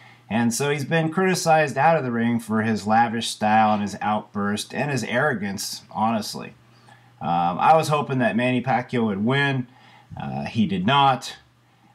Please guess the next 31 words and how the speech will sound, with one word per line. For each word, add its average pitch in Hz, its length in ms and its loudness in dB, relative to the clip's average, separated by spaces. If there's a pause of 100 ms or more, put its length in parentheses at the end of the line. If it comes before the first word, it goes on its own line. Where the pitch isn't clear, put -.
(180)
Um, 80 560 -6 (640)
so 127 600 2 (300)
it 127 120 0
is 135 300 0
what 123 180 2
it 113 140 2
is. - 400 -4
Uh, 62 340 -10
but 107 140 -2
money 160 340 4
has 139 240 2
always 143 460 0
seemed 131 420 0
to 120 80 -2
be 120 560 2 (320)
involved 120 560 4
in 107 120 2
boxing, 101 680 0
and 104 100 0
it 95 60 -6
will 117 100 0
most 139 320 0
likely 123 320 0
determine 113 720 0 (240)
where, 127 640 0 (240)
uh, 110 380 0
the 104 100 -6
fighters 110 480 -2
go 107 240 -2
from 95 240 -6
here. 95 400 -4